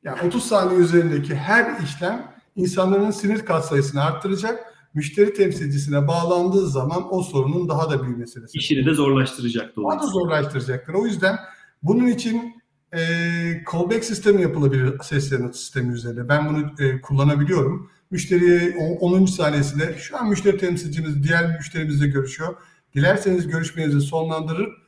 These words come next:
Speaker 1: size geri dönüş yapabiliriz." sunuyoruz. Yani bak, bekleme.
Speaker 2: Bu çok önemli bir şey.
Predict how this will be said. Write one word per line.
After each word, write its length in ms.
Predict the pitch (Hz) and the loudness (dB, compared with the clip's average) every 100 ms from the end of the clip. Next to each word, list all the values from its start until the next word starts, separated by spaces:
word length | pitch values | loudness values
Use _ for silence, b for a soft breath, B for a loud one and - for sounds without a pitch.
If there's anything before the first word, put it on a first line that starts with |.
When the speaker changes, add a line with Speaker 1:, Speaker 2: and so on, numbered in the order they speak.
| b b | b b
Speaker 1:
size 220 | 147 175 | 0 2
geri 240 | 160 147 | 2 2
dönüş 240 | 151 185 151 | 2 2 0
yapabiliriz." 720 | 139 156 151 151 143 127 131 - 123 | 0 0 0 2 2 2 0 -6 -10
sunuyoruz. 440 | - 117 110 110 | -10 -12 -12 -2
Yani 200 | 139 131 | 0 2
bak, 180 | 135 131 | 0 2
bekleme. 520 | 139 139 190 190 - - - | 2 2 2 2 -2 -10 -2
Speaker 2:
Bu 60 | |
çok 200 | 202 190 | 0 4
önemli 260 | 175 143 127 | 4 6 4
bir 40 | - | 2
şey. 300 | 110 98 | -4 -8